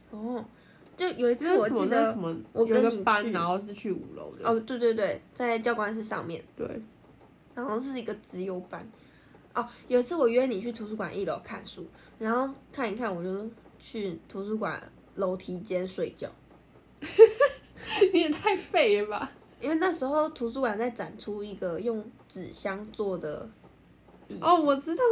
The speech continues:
Speaker 2: 那个，然后你那边睡得很舒服，还帮你拍照。
Speaker 1: 对。
Speaker 2: 也太废了吧！你看一看就跑去睡觉，然后把我放在图书馆里。
Speaker 1: 然后有几次晚自习是留在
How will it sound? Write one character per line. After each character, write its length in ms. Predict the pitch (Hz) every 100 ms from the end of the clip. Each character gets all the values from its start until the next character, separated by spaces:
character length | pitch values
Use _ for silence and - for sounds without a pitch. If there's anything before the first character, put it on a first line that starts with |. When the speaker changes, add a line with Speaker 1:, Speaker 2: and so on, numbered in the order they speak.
| 440
Speaker 2:
那 240 | 427 415
个， 280 | 381 285 196
然 100 | 220
后 60 | 330
你 100 | 262
那 80 | 262
边 160 | 302
睡 200 | 294 294
得 60 | 196
很 120 | 175
舒 200 | 185 220
服， 120 | 220
还 120 | 180 180
帮 160 | 202
你 60 | 185
拍 220 | 180 175
照。 380 | 165 185 - - - - - - - _ -
Speaker 1:
对。 200 | 208 - - - - _ - - - - - - - - - - - -
Speaker 2:
也 120 | -
太 180 | 226 233
废 260 | 226 240 190
了 60 | 185
吧！ 140 | 185
你 120 | 190
看 180 | 190 233
一 40 |
看 120 | 226 214
就 80 |
跑 160 | 220 190
去 80 | 185
睡 300 | 202 180 175
觉， 200 | 175 170
然 80 | 175
后 100 | 190
把 160 | 175
我 60 | 175
放 220 | 196 190
在 60 | 190
图 100 | 202
书 140 | 196
馆 280 | 185 180 202
里。 180 | 180 220 - - - - -
Speaker 1:
然 120 | 226
后 120 | 277
有 160 | 285 233
几 160 | 226 180
次 180 | - 233
晚 180 | - 214
自 160 | 226
习 180 | 220 180
是 240 | - 208 190
留 180 | 190
在 320 | 190 214 185